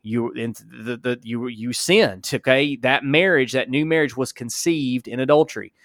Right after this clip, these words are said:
And the person you married, they were a complicit party. They too were wrong in that. But you are not to divorce again thinking that that's repentance. And we're gonna get into, as I said before,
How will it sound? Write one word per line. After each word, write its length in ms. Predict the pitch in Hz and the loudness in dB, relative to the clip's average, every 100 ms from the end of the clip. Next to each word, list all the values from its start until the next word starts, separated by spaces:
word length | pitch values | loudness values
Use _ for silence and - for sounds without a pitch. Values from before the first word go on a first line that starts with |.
| _ _ - | _ _ -4
And 100 | 127 | -2
the 60 | 123 | 2
person 340 | 147 - 160 | 2 2 0
you 80 | 151 | 2
married, 380 | 160 170 151 131 | 2 4 2 2
they 100 | 131 | 2
were 120 | 135 | 2
a 60 | 135 | -2
complicit 440 | 131 147 131 117 | -2 -2 -2 -4
party. 300 | - 165 123 | 0 0 0
They 200 | 113 135 | -2 -4
too 280 | 135 165 185 | -2 -2 -2
were 160 | 151 | -2
wrong 300 | 120 190 214 | 4 4 2
in 100 | 113 | -4
that. 260 | 104 95 - _ _ _ | -8 -12 -14 _ _ _
But 160 | - 170 | -6 -4
you 160 | 139 - _ - | -4 -6 _ 4
are 140 | 143 | 6
not 220 | 151 185 | 6 4
to 100 | 170 | 2
divorce 380 | 160 135 160 - | 0 2 0 0
again 440 | 139 117 180 156 131 | -4 0 2 2 0
thinking 320 | 143 131 135 | -2 -2 -2
that 120 | 127 | 0
that's 280 | 127 117 - | 0 -2 -4
repentance. 640 | 113 170 160 107 - - _ _ - | -6 -4 -4 -6 -10 -14 _ _ 0
And 80 | |
we're 100 | 131 | 2
gonna 160 | 147 139 | 2 2
get 140 | 139 135 | 2 2
into, 540 | 127 135 127 120 110 | 0 0 0 0 -4
as 140 | 117 113 | -6 -4
I 60 | |
said 260 | 117 131 107 | -2 -2 -2
before, 560 | 107 - 175 131 113 | -6 0 4 4 2